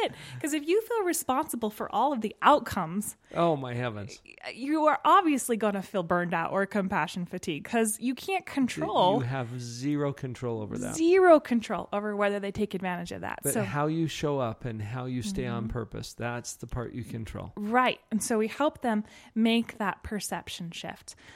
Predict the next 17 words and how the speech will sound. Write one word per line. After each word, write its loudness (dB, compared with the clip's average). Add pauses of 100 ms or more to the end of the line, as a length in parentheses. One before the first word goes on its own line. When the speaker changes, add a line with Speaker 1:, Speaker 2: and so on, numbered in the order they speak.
(200)
Speaker 1:
Another 8
one 6
might 4
Speaker 2:
Yeah. -4 (120)
Speaker 1:
be 0
something 0
like, -2 (680)
"There 2
will 2
always 4
be -2
more 2
needs -2 (340)
than 0
I 0
can -6
meet. -8